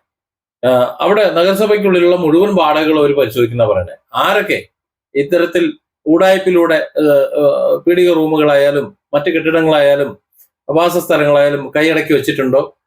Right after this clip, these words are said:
അവർക്കൊക്കെ പണി വരാൻ പോവാണ്. പത്തും എണ്ണൂറും രൂപ മാത്രം വാടക കൊടുത്തിരുന്നത് ഇനിയിപ്പോ അവിടെ ജീവിക്കണമെന്നുണ്ടെങ്കിൽ, കച്ചവടം നടത്തണമെന്നുണ്ടെങ്കിൽ,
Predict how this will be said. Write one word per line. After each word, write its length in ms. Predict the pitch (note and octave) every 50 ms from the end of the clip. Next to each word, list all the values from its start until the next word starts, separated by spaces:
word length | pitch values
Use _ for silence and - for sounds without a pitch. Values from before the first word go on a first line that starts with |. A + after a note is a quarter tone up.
| _ -
അവർക്കൊക്കെ 400 | A3+ B3 B3+ A3 A3 G#3 G3+ G#3
പണി 220 | G#3 F#3 D#3+ E3
വരാൻ 240 | D#3 D3 C#3+ C3+ C3
പോവാണ്. 240 | A#2 G#2 F#2 - - - _ _
പത്തും 320 | D#3 D#3 D#3 F#3 F#3+ F#3 E3
എണ്ണൂറും 380 | D#3+ D#3 E3 F3 F3 E3+ E3
രൂപ 180 | D#3+ D#3+ E3 E3+
മാത്രം 340 | E3 D#3+ D#3 - - D#3+ D3+
വാടക 260 | D3 C#3+ D3 D#3 E3
കൊടുത്തിരുന്നത് 560 | D#3 D3 D3 C#3+ - D3 C#3+ C#3 D3 C#3+ C#3
ഇനിയിപ്പോ 260 | C#3+ D#3 D#3+ - E3+
അവിടെ 140 | D#3 D#3 D#3 D3 D3
ജീവിക്കണമെന്നുണ്ടെങ്കിൽ, 680 | D3 D#3+ F3+ E3+ F3+ F3+ F3 F3 D#3+ D#3+ D#3+ D#3+ D#3+
കച്ചവടം 360 | D#3 D3 C#3 C3+ - D#3+ D#3+
നടത്തണമെന്നുണ്ടെങ്കിൽ, 760 | E3+ E3 - - E3+ D#3 D#3 D#3 D3+ D3 D3+ D3 D3+ D#3 D#3